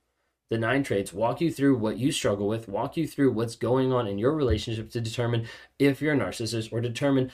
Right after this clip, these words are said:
what is actually going on. Do you identify as this, or do you just have toxic traits? If you have toxic traits, then let's still work on those. Either way,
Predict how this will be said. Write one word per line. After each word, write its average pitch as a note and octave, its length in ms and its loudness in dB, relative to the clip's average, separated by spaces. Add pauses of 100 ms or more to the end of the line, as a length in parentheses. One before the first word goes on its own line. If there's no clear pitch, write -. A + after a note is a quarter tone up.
(120)
what C#3+ 240 2
is B2+ 120 -2
actually G#2+ 320 -4
going G#2+ 380 -2
on. G#2+ 240 -2 (120)
Do G2+ 80 -6
you G2 60 -2
identify A#2 680 -4
as C#3+ 180 -4
this, E3 340 0
or B2+ 280 6 (220)
do A#2 120 -2
you C3+ 60 2
just C#3 140 -2
have C#3 160 0
toxic A#2+ 400 -4
traits? D3 300 2
If A2+ 140 -4
you D#3+ 80 4
have G3+ 160 2
toxic E3+ 400 -2
traits, G3+ 320 0 (180)
then E3+ 140 4
let's F3 180 0
still E3+ 220 2
work F3 260 0
on D3+ 140 0
those. - 340 -8 (680)
Either F3 300 4
way, C#3+ 400 0